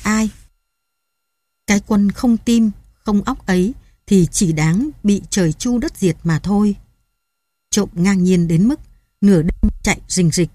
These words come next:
qua sân nhà. Ba mẹ con chèn chặt cửa, tim đập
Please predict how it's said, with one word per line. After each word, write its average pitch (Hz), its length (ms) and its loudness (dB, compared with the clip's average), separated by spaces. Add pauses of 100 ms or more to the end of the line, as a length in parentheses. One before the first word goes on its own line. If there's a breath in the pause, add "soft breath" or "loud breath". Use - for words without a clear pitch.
qua 226 160 -2
sân 214 280 0
nhà. 170 340 0 (580)
Ba 180 180 0
mẹ 165 180 -2 (100)
con 170 260 0
chèn 156 320 -2
chặt - 260 -8
cửa, 165 260 2 (440 soft breath)
tim 180 220 4
đập 156 140 -4